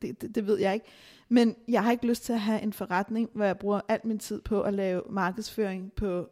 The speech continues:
Facebook og skrive Facebook-annoncer. Jeg har lyst til at bruge min tid på at lave podcast og skrive artikler og skrive bøger. Og jeg har ikke lyst til at tale med folk,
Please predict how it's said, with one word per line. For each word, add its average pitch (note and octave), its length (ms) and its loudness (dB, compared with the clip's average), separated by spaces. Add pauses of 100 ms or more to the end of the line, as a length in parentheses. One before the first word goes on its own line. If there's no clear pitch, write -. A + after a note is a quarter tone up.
(140)
Facebook G#3+ 460 0 (400)
og G3+ 140 0
skrive G3 220 -2
Facebook-annoncer. G3+ 800 -4 (880)
Jeg G3 100 2
har F#3 60 4
lyst G3+ 200 2
til - 80 -2
at G3 60 -8
bruge G3+ 160 0
min F#3+ 100 -6
tid F#3+ 180 -4
på - 180 -4
at F#3 120 -4
lave F3 120 -2
podcast G3+ 540 -4
og G3 60 -12
skrive F3+ 220 -6
artikler G3 420 -8
og G3+ 60 -8
skrive F#3+ 240 -12
bøger. G#3 280 -2 (420)
Og G#3 120 4
jeg F#3+ 160 4
har G3+ 100 0
ikke G3+ 160 -4
lyst A3 280 0
til G#3+ 320 0
at G3 100 -2
tale F#3 280 -2
med G3+ 120 -6
folk, - 320 -4